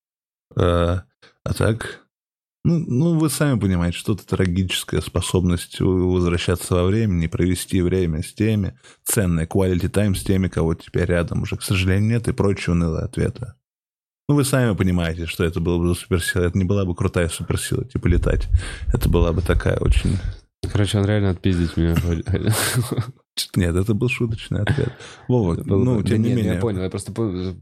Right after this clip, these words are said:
Speaker 2: по размытому, размывчатому твоему ответу, э,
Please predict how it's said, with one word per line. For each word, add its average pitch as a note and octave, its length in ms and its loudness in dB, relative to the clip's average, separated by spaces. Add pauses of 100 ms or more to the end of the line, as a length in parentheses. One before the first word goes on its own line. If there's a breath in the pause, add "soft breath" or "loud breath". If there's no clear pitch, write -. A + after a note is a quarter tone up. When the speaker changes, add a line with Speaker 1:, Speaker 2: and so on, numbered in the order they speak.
(200)
Speaker 2:
по G#2 80 -2
размытому, G2 1000 0
размывчатому F2+ 800 0
твоему D#2 340 2
ответу, G2 540 0 (1080)
э, D#2 340 -4